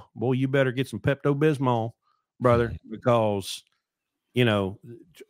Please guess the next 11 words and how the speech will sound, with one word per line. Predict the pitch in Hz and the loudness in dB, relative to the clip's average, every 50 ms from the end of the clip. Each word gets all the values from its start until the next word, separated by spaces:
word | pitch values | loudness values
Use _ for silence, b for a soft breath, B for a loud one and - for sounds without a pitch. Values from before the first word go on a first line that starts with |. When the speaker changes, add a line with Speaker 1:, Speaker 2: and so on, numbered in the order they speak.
| _ - _ _ - - _ - | _ -20 _ _ -20 -20 _ -4
Speaker 1:
people, | - - 120 123 123 - 143 151 156 104 | 0 0 2 2 2 2 2 2 2 2
when | 110 107 107 107 | 0 0 0 2
you, | 117 135 156 165 156 147 - | 2 4 4 4 2 0 0
nobody, | - 131 151 185 202 208 180 165 139 107 90 85 90 117 120 - _ _ _ _ _ _ _ _ _ - | 2 4 6 6 4 4 2 2 2 2 0 -4 -8 -10 -12 -12 _ _ _ _ _ _ _ _ _ -2
and, | 113 110 | -2 -2
and | 117 113 110 107 | 0 -2 0 0
I | 113 127 | 2 2
learned | 135 139 143 139 135 131 127 | 2 2 2 2 2 0 0
this | 135 131 - | -2 -2 -4
from | - 127 120 | -6 -4 -2
Larry, | 120 113 104 101 98 107 113 113 | -2 -2 -2 -2 -4 -4 -6 -8